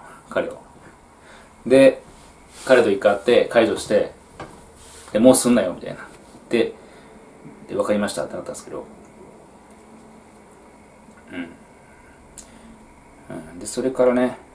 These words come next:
うん。まあ、彼がね、俺と、僕とね、ちょっと、いろいろ絡んでくる感じはあったんですけどね。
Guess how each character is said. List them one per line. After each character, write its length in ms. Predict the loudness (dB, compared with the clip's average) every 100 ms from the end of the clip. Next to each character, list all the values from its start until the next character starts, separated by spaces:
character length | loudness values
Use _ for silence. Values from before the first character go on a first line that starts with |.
| -20 -20 -16
う 40 | -14
ん。 300 | -12 -12 -14 -18 -20 -20 -20 -20 -20 -20 -20 -20 -20 -20 -20 -20 -20 -20 -20 -20 -20 -20 -20 -20 -20 -20 -20 -20 -20 -20 -20 -20 -20 -16
ま 60 |
あ、 20 | -6
彼 200 | -2 -2
が 100 | -2
ね、 260 | -2 -2 0
俺 280 | 2 2 2
と、 680 | 0 2 6 8 6 4 -6 -20 -10
僕 180 | -8 0
と 80 | 4
ね、 260 | 4 2 -6
ち 80 | -10
ょ 20 |
っ 20 |
と、 240 | -8 -8 -10 -20 -20 -20 -20 -20 -20 -12
い 60 | -6
ろ 80 | -2
い 40 |
ろ 240 | 0 -2 -4 -20 -20 -20 -20 -20 -18 -8
絡 280 | 2 4
ん 180 | 6 4
で 100 | 4
く 140 | 4 4
る 100 | 4
感 200 | 4 4
じ 80 |
は 80 | 6
あ 60 | 6
っ 60 |
た 120 | 4 0
ん 40 |
で 60 | 0
す 60 |
け 100 | -12
ど 80 | -12
ね。 260 | -14 -16